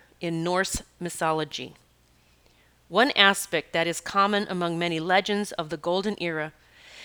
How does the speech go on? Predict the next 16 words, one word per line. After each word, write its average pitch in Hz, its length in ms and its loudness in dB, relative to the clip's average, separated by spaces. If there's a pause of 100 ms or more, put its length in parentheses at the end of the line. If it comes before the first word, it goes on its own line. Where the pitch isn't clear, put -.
is - 180 0
the 220 80 -2
return 240 380 4
of 220 140 0
beings 220 340 2
or 220 80 2
gods 175 440 4
that 185 120 -2
will 175 220 -2
aid 185 340 -2
in - 140 -6
the 180 80 -2
restoration 165 680 -4
of 156 160 -6
the 156 120 -6
earth. - 380 -8